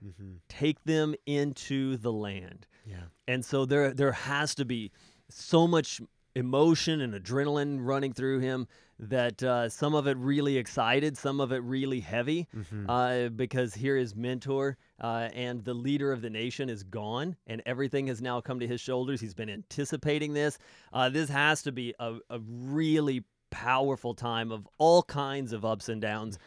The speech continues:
Speaker 1: Mm-hmm.
Speaker 2: going on inside of his mind. And the first thing that God does is, is he begins the story with saying, "Hey, not you've got this, I've got this.
Speaker 1: Yeah, yeah.
Speaker 2: This was my plan.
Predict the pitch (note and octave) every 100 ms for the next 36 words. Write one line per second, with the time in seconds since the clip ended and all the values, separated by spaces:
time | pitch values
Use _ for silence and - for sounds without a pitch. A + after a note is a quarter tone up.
0 | G2 F#2+ F2+ C#3+ C#3 C#3 B2 C3+ C3 A#2+
1 | B2+ C3 C3 A2 - - F3+ F3+ - E3
2 | D3+ C#3 C#3 C3 C#3 C#3 B2 A2 A2 G2
3 | A#2 A2+ A#2 A2+ G#2 G#2 C#3+ D3 C#3 B2+
4 | C3+ B2 A#2+ A2+ - A2+ G#2+ F#2 A#2 G#2
5 | F#2 _ _ _ _ _ _ _ _ _
6 | - B2 D3 C#3 D#3+ B2+ G2 F#2+ G2 G2
7 | - - _ _ _ _ _ _ _ _
8 | A#2 A#2+ G2+ F#2 - - G#2 G#2+ F2 _
9 | _ _ _ _ G#2+ G2 - _ - C3
10 | C3+ A2+ A#2+ D3+ F#3 - G#2 F#2 A2